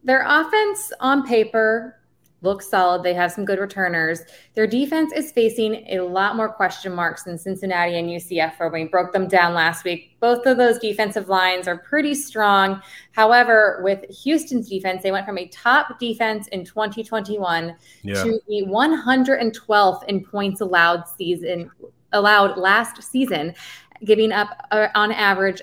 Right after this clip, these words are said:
Speaker 1: thirty-two point two points per game.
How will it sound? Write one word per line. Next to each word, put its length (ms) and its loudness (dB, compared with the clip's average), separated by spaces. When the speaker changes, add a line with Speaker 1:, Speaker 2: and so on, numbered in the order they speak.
Speaker 1:
thirty-two 680 0
point 280 -4
two 240 -2
points 520 -8
per 180 -6
game. 400 -4